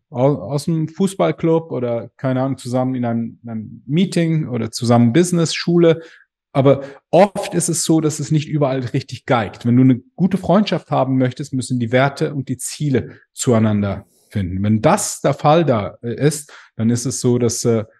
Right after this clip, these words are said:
dass es nichts Stärkeres gibt als Männerfreundschaften.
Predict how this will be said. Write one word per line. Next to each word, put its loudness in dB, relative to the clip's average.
dass -2
es -2
nichts 2
Stärkeres -4
gibt -8
als -2
Männerfreundschaften. -2